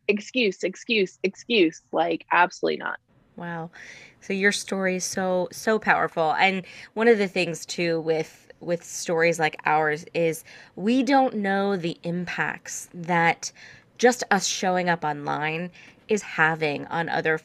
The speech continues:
Speaker 1: Yeah.
Speaker 2: folks or on your daughter. And for me, my
Speaker 1: Yeah.
Speaker 2: goddaughter, like, we are just normalizing something that was so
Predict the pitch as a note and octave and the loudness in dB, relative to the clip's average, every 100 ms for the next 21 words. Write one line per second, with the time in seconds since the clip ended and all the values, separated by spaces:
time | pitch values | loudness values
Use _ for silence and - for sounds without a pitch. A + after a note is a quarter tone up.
0 | D3 F3 D#3+ D#3+ - - - - F#3+ F#3 | 0 2 4 0 -6 -14 -14 -4 0 2
1 | F#3 F#3 - _ - F#3+ G3 F#3 F3 F3 | 4 4 2 _ -8 -4 -2 -2 -2 0
2 | F3 D#3+ E3+ - - E3 E3 D#3+ F3+ F3+ | 4 2 0 -8 -6 -2 -2 -4 -4 -2
3 | G3 F#3+ E3 E3 F3 E3+ E3 E3 D#3+ D3+ | -2 -4 -2 0 4 4 4 2 2 0
4 | D#3 E3 E3+ - - - - - F3 G#3+ | 4 4 2 -4 -18 -18 -18 -8 -2 0
5 | G#3+ - F#3 F#3 F#3+ F#3 F#3 F#3 F#3+ F#3 | 2 2 0 0 -4 -4 -2 -2 0 2
6 | F3 F3 F3 E3+ E3+ E3+ D#3 - F3 E3+ | 0 -2 -6 -6 -6 -6 -6 -8 -8 -10
7 | - F#3 F3 E3+ | -4 0 2 2